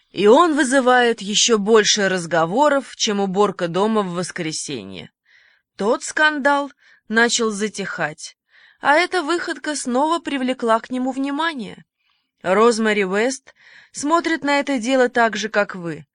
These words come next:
Она сказала вчера вечером, когда покидала церковь, что Фейт поступила мужественно,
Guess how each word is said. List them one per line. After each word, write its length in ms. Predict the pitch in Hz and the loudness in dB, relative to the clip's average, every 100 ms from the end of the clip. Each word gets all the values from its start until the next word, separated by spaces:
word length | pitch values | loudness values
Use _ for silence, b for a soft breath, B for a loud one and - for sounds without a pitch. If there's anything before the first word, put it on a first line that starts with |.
| b b b b | b b b b
Она 160 | 180 208 | 0 2
сказала 480 | - 202 190 202 196 | 2 2 4 4 2
вчера 360 | - 208 185 | -2 2 4
вечером, 560 | 185 226 247 226 185 175 | 4 0 -2 -2 -2 0
когда 340 | 180 196 180 | -2 2 2
покидала 540 | 185 190 196 180 185 180 | 0 -4 -2 0 2 0
церковь, 580 | - 202 262 247 233 B B B B | -2 -2 -2 -2 -6 B B B B
что 260 | - 285 | -2 -2
Фейт 440 | 233 269 302 285 - | -2 -2 -2 -2 -4
поступила 640 | 262 - 247 214 254 220 | -6 -4 -6 -2 -2 0
мужественно, 920 | 220 285 226 185 - 170 165 156 143 | 0 -2 -4 -6 -8 -8 -8 -8 -12